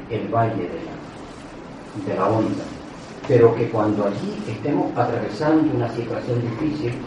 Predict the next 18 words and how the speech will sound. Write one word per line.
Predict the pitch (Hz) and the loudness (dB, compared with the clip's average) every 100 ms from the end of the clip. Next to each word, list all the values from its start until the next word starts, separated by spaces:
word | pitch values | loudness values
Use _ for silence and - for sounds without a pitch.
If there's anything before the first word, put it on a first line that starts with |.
| - - | -12 -4
una | 127 123 | 2 4
situación | 123 113 113 - 120 110 | 2 0 -2 0 2 2
dolorosa, | 107 110 131 143 - - - - - - - - - - 104 - 101 | 2 2 0 0 -4 -8 -10 -12 -14 -14 -14 -14 -14 -12 -10 -6 0
debemos | 104 123 127 123 | 2 2 2 2
de | 117 | -2
pensar | 110 98 - 113 110 | -2 -4 -4 -4 -2
que | 107 | -2
aquello | 123 120 151 | 0 2 2
no | - | 0
va | - | -2
a | |
ser | 107 | -4
tampoco | - 98 - - - | -4 -6 -4 -6 -4
permanente, | 117 185 370 - - - - - - | -2 0 2 2 -2 -6 -10 -14 -6
igual | 127 120 127 123 | 0 6 6 6
que | 135 | 2
no | 123 127 | 2 2
era, | 247 - | 2 0